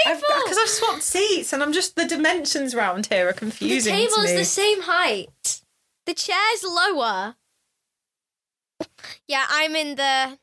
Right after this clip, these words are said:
Speaker 2: grown-up chair
Speaker 1: The big
Speaker 2: now.
Speaker 1: girl chair.
Speaker 2: Um,
Speaker 1: Not for long.
Speaker 2: then there's
Speaker 1: <laughs> It's only
Speaker 2: the
Speaker 1: because I can't work out how to unplug
Speaker 2: then
Speaker 1: the
Speaker 2: there's the
Speaker 1: microphones.
Speaker 2: samba.
Speaker 1: Because the Baroness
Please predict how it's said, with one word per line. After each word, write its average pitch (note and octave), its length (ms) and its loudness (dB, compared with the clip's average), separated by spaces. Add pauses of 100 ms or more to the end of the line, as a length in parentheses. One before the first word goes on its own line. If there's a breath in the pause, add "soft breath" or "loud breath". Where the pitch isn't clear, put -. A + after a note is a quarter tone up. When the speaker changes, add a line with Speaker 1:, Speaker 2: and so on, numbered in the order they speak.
(180)
Speaker 2:
grown-up A#3+ 360 0
chair - 240 -4
Speaker 1:
The A3 60 0
big - 120 0
Speaker 2:
now. - 60 -2
Speaker 1:
girl - 160 0
chair. F3 340 0 (380)
Speaker 2:
Um, C#4 80 -6
Speaker 1:
Not - 160 -2
for - 80 -2
long. F#3+ 100 0
Speaker 2:
then D#4 180 0
there's D#4 160 0
Speaker 1:
<laughs> D#4+ 40 2
It's - 20 2
only E4 180 2
Speaker 2:
the D4+ 120 2
Speaker 1:
because F#4 120 0
I D#4 60 4
can't B3+ 280 2
work D4 180 0
out C#4 140 -2
how B3+ 120 0
to - 120 -2
unplug B3 340 -2
Speaker 2:
then A#3+ 160 2
Speaker 1:
the E4+ 40 -4
Speaker 2:
there's F4+ 180 2
the B3+ 60 2
Speaker 1:
microphones. C#4 320 2
Speaker 2:
samba. C4 720 2 (340)
Speaker 1:
Because A#3+ 320 0
the A#3+ 80 -4
Baroness A#3+ 680 0